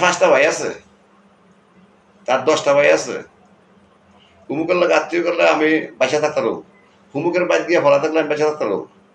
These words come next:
ওই সমস্ত আত্মীয় সৌদি আরব ফুটকিও মারে না। বাসা উঠতে আমি খারাপ হই গেই, কেন আমি তো ছোট মানুষ, কেন বাপ আছে, চাচা আছে, ফোলাভাইন আছে, বউ আছে, জি আছে, আমি অনেক মধ্যবিত্ত, কি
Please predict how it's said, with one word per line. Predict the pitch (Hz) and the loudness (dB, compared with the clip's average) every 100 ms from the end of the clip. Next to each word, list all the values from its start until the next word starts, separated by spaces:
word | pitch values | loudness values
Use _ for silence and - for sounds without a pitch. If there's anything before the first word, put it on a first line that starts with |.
| _ | _
ওই | 98 101 | -12 -10
সমস্ত | 110 113 - 117 87 | -10 -12 -10 -8 -8
আত্মীয় | - 120 151 127 - - _ - | -10 -8 -6 -6 -8 -16 _ -16
সৌদি | 104 113 135 | -10 -6 -4
আরব | 135 95 - _ _ _ _ _ - | -2 -4 -8 _ _ _ _ _ -16
ফুটকিও | 107 - 104 127 | -16 -10 -6 -4
মারে | 120 - | -6 -8
না। | - _ _ _ _ _ _ _ _ _ _ _ _ 196 _ _ _ _ _ _ _ _ - 104 | -16 _ _ _ _ _ _ _ _ _ _ _ _ _ _ _ _ _ _ _ _ _ -10 -6
বাসা | 95 110 120 | -4 -2 -4
উঠতে | 117 139 | -4 -4
আমি | 127 117 | -2 0
খারাপ | 120 107 | 0 0
হই | 90 | -4
গেই, | 87 90 | -6 -2
কেন | 110 107 | 0 0
আমি | 98 | -4
তো | 95 | -12
ছোট | 117 135 | -8 -4
মানুষ, | 143 135 - - _ _ _ - | -4 -4 -8 -16 _ _ _ -4
কেন | 113 - | -2 0
বাপ | 120 117 117 | 0 0 -2
আছে, | 110 92 | -4 -8
চাচা | 95 104 123 | -6 -2 -2
আছে, | 120 113 104 - _ _ _ _ _ _ _ _ _ _ _ - | -4 -8 -10 -16 _ _ _ _ _ _ _ _ _ _ _ -4
ফোলাভাইন | 120 117 151 156 | 0 4 2 2
আছে, | - 120 117 | -2 -6 -2
বউ | 135 143 | 2 2
আছে, | 104 104 | 0 -4
জি | 123 - | -2 -2
আছে, | 113 110 - _ _ _ - 110 | -4 -8 -12 _ _ _ -8 -6
আমি | 123 120 | -4 -4
অনেক | 123 | -2
মধ্যবিত্ত, | 135 - 107 101 | -2 -2 -4 -6
কি | 104 | -12